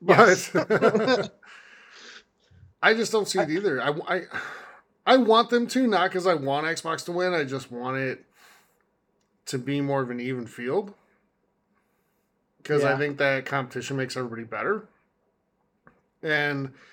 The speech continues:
Speaker 2: you know, when we talk about, like, what would be disastrous for Microsoft, I think that would be kinda leaning on the Game Pass and, um, backwards compatibility thing.
Speaker 1: Yeah.
Speaker 2: You know, I, I think you're on board with that.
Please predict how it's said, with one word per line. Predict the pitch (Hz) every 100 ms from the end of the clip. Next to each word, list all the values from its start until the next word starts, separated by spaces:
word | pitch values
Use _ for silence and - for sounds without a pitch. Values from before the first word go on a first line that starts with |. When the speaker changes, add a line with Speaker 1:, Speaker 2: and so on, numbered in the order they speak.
| _
Speaker 2:
you | -
know, | 180
when | 180
we | 180
talk | 196 196
about, | 196 170
like, | 165 147
what | 160
would | 156
be | 151
disastrous | 123 127 131 139 139 120
for | 131
Microsoft, | 123 147 147 139 123
I | 135
think | 143 131
that | 123 117
would | 135
be | 123 127 123 117
kinda | 113 139 123 117 - - _ _ _ -
leaning | 139 143 147 147 135
on | 131 131 127 131
the | 131
Game | 127 139 135 120
Pass | 135 131 127 127 123
and, | - 123 120 120 120 117 117 117 113 - _ _ _ _ _ _ -
um, | 120 113 110 107
backwards | 110 135 135 131
compatibility | 123 113 131 120 123 143 170 180
thing. | 196 202 214 - _ _ _ _ _
Speaker 1:
Yeah. | 196 170 143 - _ _ _ _ _ _ _ _ _ _ _ -
Speaker 2:
You | 131
know, |
I, | 123 123 123
I | 131
think | 151 127
you're | 139
on | 127 117
board | 131 147
with | 147 147
that. | 156 160 -